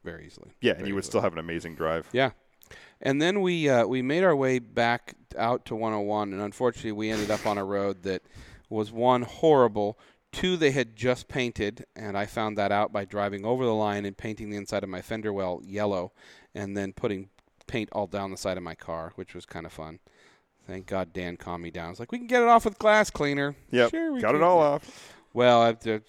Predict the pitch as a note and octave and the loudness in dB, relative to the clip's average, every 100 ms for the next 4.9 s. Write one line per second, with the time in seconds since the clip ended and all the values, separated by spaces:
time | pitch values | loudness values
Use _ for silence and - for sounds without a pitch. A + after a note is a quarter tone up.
0 | _ B2+ A#2 - - _ _ - A#2 A2 | _ -2 -2 -2 -20 _ _ -4 -4 -4
1 | - A2 G2 F#2+ E2+ F2 E2 - _ B2 | -6 -6 -6 -10 -8 -6 -8 -10 _ -8
2 | B2 D3+ C3 B2 - A2+ G#2 G2 F#2+ G2 | -6 -4 -6 -8 -4 -4 -4 -8 -4 -4
3 | G2 F#2 F#2+ F#2+ F2+ F2 D#2 D#2 - D#2 | -4 -6 -8 -8 -8 -6 -8 -8 -12 -18
4 | _ - - - - - - - G3+ | _ -14 -10 -10 -10 -14 -12 -2 -2